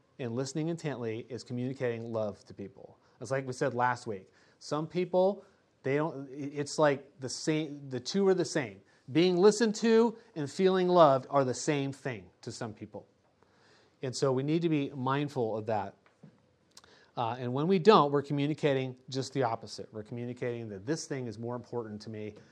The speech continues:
than listening to you. And we do not want to communicate that. As an extra, a parenting tip, when your kids want to talk, stopping,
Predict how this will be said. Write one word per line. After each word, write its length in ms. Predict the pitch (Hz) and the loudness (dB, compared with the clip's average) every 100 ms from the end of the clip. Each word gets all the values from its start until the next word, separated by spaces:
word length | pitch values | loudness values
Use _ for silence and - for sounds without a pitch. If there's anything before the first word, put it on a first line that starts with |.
| _ _ | _ _
than 140 | 110 | -10
listening 360 | 113 113 113 101 | -8 -8 -10 -14
to 120 | - | -14
you. 140 | 92 85 - - 98 | -16 -16 -18 -16 -14
And 80 | |
we 80 | 107 | -12
do 120 | 107 | -6
not 280 | 127 123 123 | -4 -4 -4
want 120 | 120 | -8
to 80 | 113 | -12
communicate 420 | 107 98 98 95 - | -12 -12 -12 -14 -14
that. 160 | 85 - - - - _ _ _ _ _ | -18 -20 -20 -20 -20 _ _ _ _ _
As 300 | 135 139 131 - | 2 2 2 -8
an 240 | 165 131 147 | -6 -4 0
extra, 400 | 160 160 - 180 | 2 2 2 2
a 40 | 131 | 2
parenting 480 | 151 160 165 170 | 0 0 0 -2
tip, 240 | - 147 - | 2 0 0
when 160 | 127 | -4
your 120 | 123 147 | -2 -2
kids 280 | 190 170 | 0 0
want 260 | 156 175 165 | 0 -2 0
to 40 | |
talk, 400 | 175 180 190 - - _ _ _ | 4 6 4 -4 -20 _ _ _
stopping, 760 | - - 151 170 170 190 185 | -10 4 8 8 8 4 2